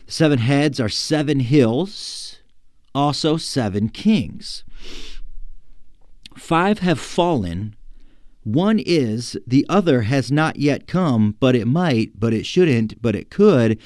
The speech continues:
Maybe it did. We'll never know." Emphasis added on my part. "But when he does, you must remain for only a little while.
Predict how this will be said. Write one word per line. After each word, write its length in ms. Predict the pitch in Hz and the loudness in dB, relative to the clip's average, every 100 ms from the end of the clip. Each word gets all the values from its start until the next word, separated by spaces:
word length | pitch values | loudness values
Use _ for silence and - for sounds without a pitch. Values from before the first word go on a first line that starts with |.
| - 127 | -8 2
Maybe 300 | 170 185 185 | 2 4 0
it 100 | - | 0
did. 340 | 220 113 90 | 0 0 -2
We'll 200 | - 107 | -2 2
never 260 | 135 139 151 | 2 2 0
know." 360 | 180 135 82 - - _ _ - | 0 0 -2 -8 -20 _ _ -4
Emphasis 500 | 143 117 - 117 - | -4 -2 -4 -4 -4
added 360 | 123 139 98 82 | -4 -4 -4 -4
on 200 | 101 107 | -4 -2
my 160 | 110 | -2
part. 380 | - 90 73 - | -4 -6 -8 -2
"But 140 | 127 143 | 2 4
when 160 | 180 | 4
he 160 | 196 214 | 6 6
does, 520 | 226 139 85 - - - - - - - - - - - - | 6 2 -4 -10 -12 -16 -20 -18 -18 -20 -20 -18 -18 -20 -8
you 160 | 117 170 | 0 4
must 340 | 185 123 - | 6 4 2
remain 600 | 175 175 180 202 165 143 | 2 4 4 4 2 2
for 280 | 135 156 151 - | 2 2 4 2
only 380 | 202 240 262 | 2 6 6
a 120 | 220 147 | 4 4
little 380 | 143 180 208 | 4 6 6
while. 560 | 185 151 117 87 82 | 4 2 0 -4 -8